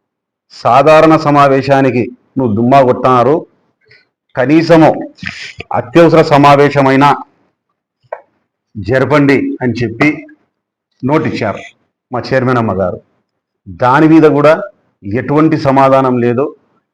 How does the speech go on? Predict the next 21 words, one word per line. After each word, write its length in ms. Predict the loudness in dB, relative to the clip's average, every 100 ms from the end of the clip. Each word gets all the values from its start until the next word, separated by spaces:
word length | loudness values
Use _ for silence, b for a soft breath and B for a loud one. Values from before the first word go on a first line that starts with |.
| _
ఆయన 320 | -6 -2 -2 -4 -12 _ -8
ఊటా 260 | -2 2 2
ఊటినా 480 | 2 0 -2 -2 -6 _ _ _ _ _ _
"అనంతపూర్ 460 | -8 -4 0 0 0
పోతాండా, 560 | 0 2 2 2 0 -2 -20 _ _
నేను 160 | -2 -2
వచ్చిన 260 | -2 -2 2
తర్వాత 300 | 4 4 2
మూడు 220 | 0 0
గంటలకు 320 | 0 0 0
కలుస్తా" 560 | 0 -2 0 0 0 -8 _ _ _ _ -10
అని 120 | -8
చెప్తాడు. 440 | -8 -10 -8 -10 -12 _ _ -10
మూడు 200 | -4 -2
గంటలకు 300 | 0 0 2
కలిసిన 320 | 0 0 0
తర్వాత 400 | 0 2 2 2 0 -4 _ _ _ _
ముప్పైవ 360 | -8 -2 0 2
తేదీ 260 | 2 0
మీటింగ్ 340 | 0 -2 -2 -2
జరపాల్సింటే 680 | 0 0 -2 -4 -4 -4